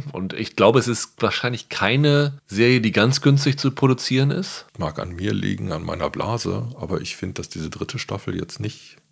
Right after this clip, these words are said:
Speaker 2: beworben wurde, dass Netflix da jetzt keinen großen Bohai drum gemacht hat und dass das bei der zweiten noch ein bisschen anders aussah.
Speaker 1: Also ich hab schon das Gefühl, dass sie auf Social Media sehr viel gepostet
Speaker 2: Okay.
Speaker 1: haben. Sie haben sehr, sehr früh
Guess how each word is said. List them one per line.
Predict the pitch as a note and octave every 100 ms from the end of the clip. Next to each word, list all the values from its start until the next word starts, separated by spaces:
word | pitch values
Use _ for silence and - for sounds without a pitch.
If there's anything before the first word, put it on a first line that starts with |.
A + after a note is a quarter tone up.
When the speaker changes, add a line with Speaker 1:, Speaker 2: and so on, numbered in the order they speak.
| _ _
Speaker 2:
beworben | - D#2 C#2 - - G#1
wurde, | - A1 - C#3 - _
dass | - - - - -
Netflix | F#2+ - - F2+ -
da | F2
jetzt | F#2+ -
keinen | - G#2 A2+
großen | - F#2 - F2+ E2 -
Bohai | F2 F2 F2
drum | A2 B2+
gemacht | A2+ A#2+ - -
hat | E3 - -
und | - F#2 -
dass | F2+
das | - G#2
bei | - F2+
der | F2
zweiten | - - A2+ -
noch | C3 -
ein |
bisschen | A2 - -
anders | - C3 -
aussah. | - - - A#2+ D3+ _
Speaker 1:
Also | - A2
ich | A#2+
hab | C#3
schon | - C#3+
das | C#3 C3+
Gefühl, | - - C3+
dass | B2 -
sie | A#2
auf | G2+
Social | - C3 A#2+ A#2
Media | A2 C3 C3 A2+
sehr | G#2 G#2
viel | - - G2+ F#2+
gepostet | F#2 - G2 F#2+ F#2+
Speaker 2:
Okay. | F2+
Speaker 1:
haben. | F#2
Sie | F#2
haben | F#2 F#2+
sehr, | F2+ F#2+ A#2 B2
sehr | A2
früh | G2+ - - A2 A2+ A2